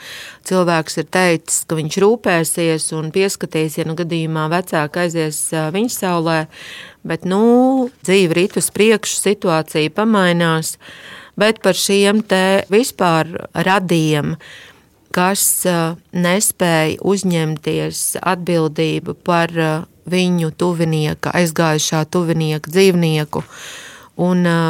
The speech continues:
viņi pārsvarā spēja uzņemties atbildību tikai par kustamo vai nekustamo īpašumu, kas nav dzīvnieks. Nu, šis ir atsevišķs stāsts, un, ā, ir zvani: "Jūs taču esat patvērsme, jums ziedo naudu, man to dzīvnieku nav kur likt."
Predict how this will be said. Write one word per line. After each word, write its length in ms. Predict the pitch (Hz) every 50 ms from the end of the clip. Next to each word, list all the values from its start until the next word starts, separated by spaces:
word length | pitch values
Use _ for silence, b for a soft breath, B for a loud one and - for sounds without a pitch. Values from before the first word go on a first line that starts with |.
| 160 165 147
viņi 380 | - 147 175 175 170 165 165 156
pārsvarā 760 | - - 165 165 180 185 - - - 180 165 170 156 156 151 151
spēja 500 | 156 - - - 170 165 170 170 175 -
uzņemties 720 | - 185 180 185 175 160 160 151 - 160 156 156 156 151 - - -
atbildību 640 | 165 170 165 170 165 160 156 160 160 151 151 156 -
tikai 340 | - 170 - - 165 156 160
par 260 | 156 - - 156 -
kustamo 540 | - - 180 180 - - 175 165 165 160 160 156
vai 140 | 160 160 160
nekustamo 500 | 180 180 - - - - 165 165 165 165
īpašumu, 640 | 170 180 190 - 208 - - 175 165 156 156 156 -
kas 200 | 170 165 - 175
nav 160 | 160 156 160
dzīvnieks. 680 | 165 226 247 240 202 175 165 156 151 156 - - - - B B B B B B B B B B B
Nu, 160 | 196 208 226 233
šis 260 | - 220 202 - -
ir 140 | 180 185 208
atsevišķs 580 | 233 - - - 170 160 160 - - - -
stāsts, 640 | - - 175 175 170 160 156 147 - - - - 151
un, 220 | 151 151 156 156
ā, 140 | 151 151 151 151 -
ir 220 | - 175 170 151
zvani: 540 | 156 156 170 180 202 214 214 208 196 175 170 170 B B B B B B B B
"Jūs 260 | B 170 175 185 180
taču 160 | - - - 165
esat 240 | 160 - 165 -
patvērsme, 880 | - 202 214 240 - - - 214 196 190 185 185 - - - 185 170 165
jums 300 | 165 160 156 156 156 151 160
ziedo 360 | 180 185 175 160 160 160 156
naudu, 720 | 165 185 208 220 220 220 220 214 208 196 175 190 185 185
man 220 | 180 175 165 160 151
to 120 | 165 156
dzīvnieku 560 | 151 170 175 170 165 160 160 156 156 - 165
nav 180 | 165 156 156 147
kur 180 | - 156 156 160
likt." 440 | 185 220 233 254 254 - - -